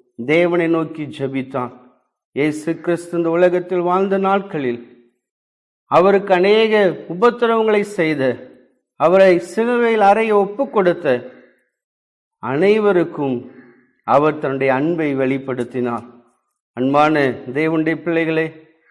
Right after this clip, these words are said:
இன்னைக்கு நம்ம வாழ்ந்து கொண்டிருக்கிற பகுதியில, நம்ம இருக்கிற இடங்கள்ல, நம்முடைய குடும்பத்தினர், நண்பர்கள் மத்தியில, வேலை ஸ்தலங்கள்ல நம்ம சந்திக்கிற, நம்ம பார்க்கிற ஒவ்வொரு மனிதர்களுக்கும்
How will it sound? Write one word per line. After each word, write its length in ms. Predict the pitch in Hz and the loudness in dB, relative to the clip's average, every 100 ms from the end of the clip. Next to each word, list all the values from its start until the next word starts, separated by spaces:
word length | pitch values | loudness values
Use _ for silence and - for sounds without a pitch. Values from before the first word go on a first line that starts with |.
| _ - | _ -6
இன்னைக்கு 320 | 151 156 175 | -4 0 0
நம்ம 280 | 165 180 180 | 2 4 6
வாழ்ந்து 360 | 190 202 190 | 6 4 0
கொண்டிருக்கிற 560 | 196 202 196 196 202 196 | 0 0 0 -2 -2 -4
பகுதியில, 640 | 196 165 156 143 123 117 - - _ _ _ _ | -4 -4 -4 -4 -4 -6 -10 -20 _ _ _ _
நம்ம 200 | 160 196 | -2 0
இருக்கிற 540 | 214 220 190 214 208 | 0 -4 -4 -2 0
இடங்கள்ல, 720 | 202 214 196 156 139 120 - - _ _ | 0 0 0 2 0 0 -8 -20 _ _
நம்முடைய 300 | 120 131 151 | -10 -6 -6
குடும்பத்தினர், 840 | 180 180 185 180 180 180 175 160 160 | -4 -2 0 0 0 -2 -2 -4 -6
நண்பர்கள் 560 | 160 202 190 185 190 | -4 -2 -2 0 0
மத்தியில, 640 | 190 185 - 165 135 117 - - _ | 0 -2 -2 -2 -2 -6 -10 -20 _
வேலை 340 | - 185 208 208 | 0 2 4 2
ஸ்தலங்கள்ல 800 | 208 208 214 226 208 165 143 120 - - _ - | 0 2 2 2 2 2 2 0 -10 -20 _ -8
நம்ம 200 | 131 139 | -4 -2
சந்திக்கிற, 720 | 165 180 196 196 - 180 160 | -2 -2 -2 -4 -4 -4 -4
நம்ம 220 | 156 151 | -4 -4
பார்க்கிற 800 | 151 165 190 190 160 143 123 - - _ | -2 0 0 -4 -4 -2 -4 -8 -20 _
ஒவ்வொரு 600 | 127 147 180 190 196 180 160 | -4 -2 -2 -2 0 0 0
மனிதர்களுக்கும் 1120 | 151 151 180 175 165 151 151 151 139 123 | -2 0 0 0 -2 -4 -6 -8 -8 -10